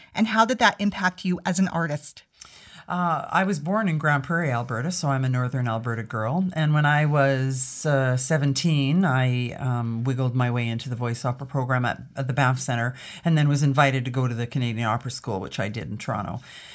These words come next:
Speaker 2: And I had a, a great career there, and then had a baby and decided that, um, it was gonna be a pretty big challenge to have a student husband, a brand new baby, and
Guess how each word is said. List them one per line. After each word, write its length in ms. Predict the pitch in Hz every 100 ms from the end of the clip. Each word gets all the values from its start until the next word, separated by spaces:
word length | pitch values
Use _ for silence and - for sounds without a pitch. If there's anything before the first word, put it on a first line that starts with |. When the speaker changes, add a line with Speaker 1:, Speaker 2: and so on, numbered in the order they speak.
| - 190
Speaker 2:
And 160 | 202
I 80 | 208
had 260 | 214 190 - -
a, 100 | 160
a 20 | 156
great 400 | 127 165 190 -
career 320 | 202 185 180
there, 240 | 180 175
and 120 | 147
then 140 | 139 147
had 160 | 165
a 60 | 147
baby 580 | 135 151 151 175 196 214
and 300 | 143 135 139
decided 600 | 147 - 143 139 143 135
that, 500 | 135 127 120 - - -
um, 720 | 135 127 123 120 120 113 120 - - -
it 160 | - 143
was 160 | 127
gonna 180 | - 127
be 140 | 127 117
a 60 |
pretty 260 | - - 135
big 260 | 131 131
challenge 600 | - 147 131 127 120 123
to 80 | -
have 160 | 139 113
a 60 |
student 400 | 123 - 151 135
husband, 440 | 135 127 131 127 123
a 100 | 117
brand 300 | 135 131 127
new 100 | 123
baby, 400 | 123 123 123 120
and 400 | 120 120 117